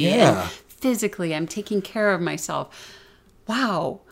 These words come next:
Speaker 1: It's
Speaker 2: Uh,
Speaker 1: really
Speaker 2: it's really
Speaker 1: satisfying.
Speaker 2: satisfying.
Speaker 1: So, but if, and here's the problem, is that when it comes to video games, if your kids aren't addicted to them yet, and I'm gonna use the term addiction here, and that sounds really harsh, but it's, th-, the fact is,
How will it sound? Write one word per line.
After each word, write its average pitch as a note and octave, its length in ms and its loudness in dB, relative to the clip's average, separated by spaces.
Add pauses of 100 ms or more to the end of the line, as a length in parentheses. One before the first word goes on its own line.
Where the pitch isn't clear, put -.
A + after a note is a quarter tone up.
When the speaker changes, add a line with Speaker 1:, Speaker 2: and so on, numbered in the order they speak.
(120)
Speaker 1:
It's C3 180 2
Speaker 2:
Uh, B2+ 60 4
Speaker 1:
really D3+ 340 10
Speaker 2:
it's - 200 4
really F4 340 12
Speaker 1:
satisfying. B3+ 200 12
Speaker 2:
satisfying. G#3+ 920 6
Speaker 1:
So, C3 400 6 (120)
but D3 200 2
if, F#3+ 240 10
and D3+ 100 4
here's C#3 280 4
the - 40 -6
problem, A2 440 2 (200)
is A#2 240 2
that A2+ 260 -2 (200)
when A#2+ 120 2
it - 60 -4
comes A#2+ 240 2
to A2 80 -6
video C3 380 4
games, G2 400 -2 (760)
if A#2+ 180 -2
your A#2 120 2
kids G3 320 4 (100)
aren't C#3+ 240 2
addicted G#2+ 460 -4
to F#2 80 -8
them E2 160 -10
yet, E2 200 -8
and C3 120 4
I'm C3+ 100 6
gonna F#3+ 140 6
use A3+ 220 6
the F3+ 60 4
term D3+ 240 2
addiction G#2+ 420 0
here, E2 160 -8
and G2 120 -2
that C#3+ 100 4
sounds B2+ 340 6
really B2 400 2
harsh, G2+ 280 0
but A#2 160 0
it's, - 180 -2 (440)
th-, - 200 -12
the A2+ 140 -4
fact C#3 320 2
is, C3 260 6